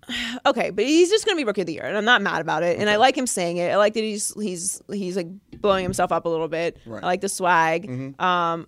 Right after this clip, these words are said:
Speaker 1: I do not wanna see them, as a Heat fan, I do not wanna see them in the first round at all.
Speaker 2: Mm,
Speaker 1: Uh, and
Speaker 2: yes.
Speaker 1: they're the scariest team in the East, besides the LeBrons, obviously.
Speaker 2: I wanna see whatever the basketball gods. I want a Philadelphia Cavs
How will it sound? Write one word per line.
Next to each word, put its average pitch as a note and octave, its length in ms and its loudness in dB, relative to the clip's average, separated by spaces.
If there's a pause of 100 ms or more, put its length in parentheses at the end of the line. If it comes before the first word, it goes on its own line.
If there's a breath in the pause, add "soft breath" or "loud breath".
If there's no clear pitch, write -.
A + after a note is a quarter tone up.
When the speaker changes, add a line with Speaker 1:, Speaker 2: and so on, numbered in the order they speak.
Speaker 1:
I G#3 80 4
do G3 100 -2
not G#3 280 6
wanna G#3+ 120 0
see G#3+ 120 -8
them, G3 160 -6
as F3 160 -4
a - 20 -4
Heat G3 200 -10
fan, E3+ 120 -6
I E3 60 -6
do D#3+ 80 -6
not E3+ 240 0
wanna E3 100 -6
see E3 140 -8
them D#3 120 -8
in D3 40 -10
the C3+ 80 -12
first - 220 -10
round - 260 -8
at - 160 -2
all. - 320 -4
Speaker 2:
Mm, G3+ 140 -10
Speaker 1:
Uh, E3+ 280 2
and F#3+ 180 -2
Speaker 2:
yes. F#3+ 100 -10
Speaker 1:
they're B3 100 8
the D4 80 6
scariest F#4+ 340 2
team F4 140 0
in E4 60 -2
the C#4+ 60 -2
East, A#3 280 -4
besides F#3+ 320 0
the F#3 80 -4
LeBrons, F#3+ 400 -4
obviously. - 440 -10 (180)
Speaker 2:
I C3 160 -2
wanna D3+ 300 -6
see B2 640 -8
whatever C#3+ 760 -4
the A#2 120 -10
basketball B2+ 360 -2
gods. A2+ 340 -2
I A2 100 -8
want A2 340 -8
a G2+ 460 -6 (600)
Philadelphia A#2+ 1000 0 (140)
Cavs G#2 760 -4